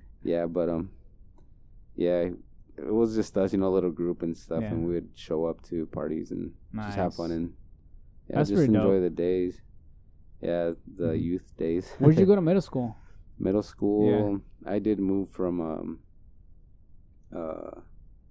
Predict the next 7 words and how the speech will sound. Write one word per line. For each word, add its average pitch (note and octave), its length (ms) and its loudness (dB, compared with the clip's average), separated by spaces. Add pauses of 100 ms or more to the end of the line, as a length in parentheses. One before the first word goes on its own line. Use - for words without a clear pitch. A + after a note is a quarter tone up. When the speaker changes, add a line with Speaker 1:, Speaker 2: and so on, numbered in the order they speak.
(400)
Speaker 2:
from E2+ 340 -4
Stevens F2 800 -4
to, E2+ 200 -4
uh, G1+ 180 -6 (100)
Ochoa. E2+ 420 -6 (260)
Speaker 1:
Ochoa. A#2 500 -2 (300)
Speaker 2:
Yeah. F2 400 -6